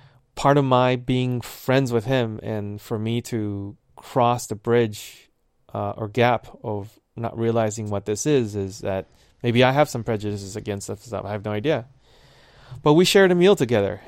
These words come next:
My, our goal was that, uh, I was gonna share my meals from my culture, and he was gonna share some meals from his culture.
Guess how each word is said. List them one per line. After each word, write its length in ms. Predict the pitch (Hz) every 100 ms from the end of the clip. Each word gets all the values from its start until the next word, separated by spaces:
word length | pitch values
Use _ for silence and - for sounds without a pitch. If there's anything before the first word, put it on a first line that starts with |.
| -
My, 420 | 120 117 117 113 - _ _ _ _
our 400 | 127 127 123 117 - 127
goal 400 | 135 160 143 117
was 240 | 110 104
that, 260 | 107 101 101 _ _ _
uh, 180 | 110 98
I 140 | 110 135
was 180 | 151 139
gonna 300 | 139 127 113
share 260 | - 120
my 220 | 110 117
meals 240 | 117 110 104
from 120 | 107
my 140 | 117
culture, 420 | 127 110 98 98 95
and 100 | 107
he 120 | 123
was 120 | 120
gonna 180 | - 110
share 220 | 101 117
some 180 | 104 104
meals 220 | 101 98
from 120 | 101 101
his 160 | 127
culture. 480 | - 101 - 104 -